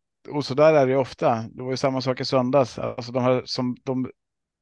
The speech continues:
favoriterna som vann var ju såna som man tänkte, "Ja, men ska jag välja de där? Är det de jag ska gå på?" Och så hade jag sp-, hade jag kört två spikar i onsdags så hade jag garanterat landat på den enda som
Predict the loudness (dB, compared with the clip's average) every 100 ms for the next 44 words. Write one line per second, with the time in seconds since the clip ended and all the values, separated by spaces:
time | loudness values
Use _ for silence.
0 | _ -6 0 2 2 0 -4 0 2 2
1 | -2 -4 -4 -8 -6 -6 -4 -4 -6 -8
2 | -14 -14 -8 -4 -4 -4 -2 0 0 -2
3 | -2 -4 -4 -4 -6 -6 -10 -10 -18 -18
4 | -20 _ -10 -4 -2 -2 -4 _ 2 4
5 | 4 0 _ -2 2 2 2 -2 -2 -2
6 | -2 -2 -2 0 0 0 -4 -4 -2 -2
7 | -4 -6 -8 0 0 0 -2 0 2 0
8 | -2 _ -8 -2 2 2 0 0 2 0
9 | 0 0 0 -2 -4 _ -4 -4 -4 -12
10 | _ _ 0 2 0 2 0 0 _ -12
11 | -6 -6